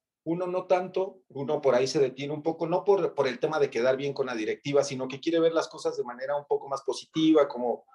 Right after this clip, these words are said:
como, eh, generar una sinergia y más, más de, de, de, de lo positivo, vaya. Porque, pues,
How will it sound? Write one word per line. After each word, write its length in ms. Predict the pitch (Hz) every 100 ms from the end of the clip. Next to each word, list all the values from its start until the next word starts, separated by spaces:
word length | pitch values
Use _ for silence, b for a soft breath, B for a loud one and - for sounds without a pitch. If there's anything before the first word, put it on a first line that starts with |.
| B B _
como, 760 | - 127 123 120 120 120 117 - - _ - - -
eh, 260 | 113 117 120
generar 420 | 139 123 135 151
una 160 | 151
sinergia 480 | 139 135 135 143 -
y 60 | 147
más, 380 | 143 143 - _ _ _
más 200 | 131 131
de, 560 | 135 135 120 - - - 120 107
de, 460 | 110 107 107 107 104
de, 680 | - 107 107 107 107 104 101 _ _
de 140 | 117 123
lo 100 | 127
positivo, 600 | 117 117 135 156 147 117
vaya. 280 | 104 - - _ _ _ _ _ _ -
Porque, 260 | - -
pues, 220 | - -